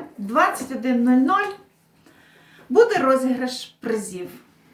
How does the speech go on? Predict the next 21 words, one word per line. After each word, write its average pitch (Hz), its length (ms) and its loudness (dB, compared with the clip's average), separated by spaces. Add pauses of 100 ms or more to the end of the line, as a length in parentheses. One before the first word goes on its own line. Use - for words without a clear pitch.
(1160)
З 247 100 2
нагоди 381 560 4
річниці 285 680 -2
мого 233 380 0
каналу. 185 760 -4 (960)
Ось, 196 340 -4 (140)
дякую 381 600 2 (100)
тим, 349 140 -6
хто - 400 -12
привітав! 330 840 -6 (1900)
От, 262 300 6 (440)
дивіться, 277 680 -2
призи 415 560 2 (320)
я 269 280 2
не 277 120 -2
показала, 302 720 2 (200)
я 247 380 0
оголосила, 233 760 0
що 233 180 -2
буде 220 640 0
розіграш, 403 680 0